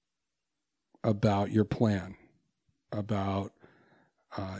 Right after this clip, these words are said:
your activities in recovery, about your feelings, about any unsound activities you're doing, about any threats that are coming up,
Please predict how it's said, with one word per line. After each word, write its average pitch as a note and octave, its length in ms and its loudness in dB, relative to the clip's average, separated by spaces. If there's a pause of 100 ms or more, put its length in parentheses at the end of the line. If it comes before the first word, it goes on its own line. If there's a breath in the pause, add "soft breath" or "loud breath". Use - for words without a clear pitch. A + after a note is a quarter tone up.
your G#2+ 180 2
activities G#2+ 600 0
in G2+ 120 4
recovery, G2 560 -2 (100)
about G2+ 300 -4
your A2 140 -2
feelings, A2 840 2 (960)
about G#2+ 320 0
any A2+ 340 6
unsound B2 680 6
activities G2 640 0
you're G#2 80 0
doing, F#2 400 -4 (540)
about G2+ 220 0
any G#2+ 240 4
threats C3 560 2
that A2 140 2
are G2 80 -2
coming F#2+ 420 -6
up, E2+ 180 -14